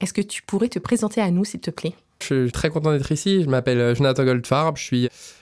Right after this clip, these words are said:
Speaker 2: actuellement directeur recrutement, formation et digital R H pour Franprix.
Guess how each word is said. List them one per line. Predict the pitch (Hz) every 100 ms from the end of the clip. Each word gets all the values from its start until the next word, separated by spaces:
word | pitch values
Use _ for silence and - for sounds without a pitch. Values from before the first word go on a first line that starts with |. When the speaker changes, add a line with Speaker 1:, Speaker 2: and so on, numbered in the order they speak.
| _ -
Speaker 2:
actuellement | 117 - 127 139
directeur | 135 127 123 135
recrutement, | 131 - 131 135 135
formation | 131 123 120 - 131
et | 123 113 113 110
digital | 113 117 123
R | 123
H | 127 -
pour | -
Franprix. | - - 107 135 160